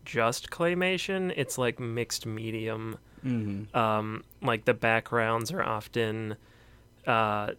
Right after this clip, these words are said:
Speaker 1: rendered differently and not made of clay. It's like the buildings and the character models are clay, but then you have, like, the world map that's, like, a pixel art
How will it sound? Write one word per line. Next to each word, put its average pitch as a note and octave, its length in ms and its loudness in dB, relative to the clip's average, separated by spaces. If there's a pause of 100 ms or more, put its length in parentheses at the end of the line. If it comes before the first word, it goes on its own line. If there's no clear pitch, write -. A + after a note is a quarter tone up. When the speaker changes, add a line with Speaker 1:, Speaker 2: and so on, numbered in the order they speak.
(360)
Speaker 1:
rendered A#2 520 2
differently A2 720 0
and A2 260 -4
not A2+ 340 4
made A2 220 2
of G#2+ 140 -6
clay. A2 440 2
It's A2 140 0
like A#2 120 -4
the A#2+ 100 4
buildings A#2 640 2
and A2 100 -6
the - 60 -8
character A#2 500 2
models B2 640 2
are C3 140 2
clay, C#3 500 0 (480)
but B2 160 4
then A#2 220 0
you A2+ 100 -2
have, A2+ 200 2
like, A2+ 180 -2
the A2+ 80 4
world A2+ 420 2
map A#2 380 0
that's, - 260 -2
like, A2+ 140 0
a G#2+ 40 -2
pixel A#2 540 0
art A2 240 2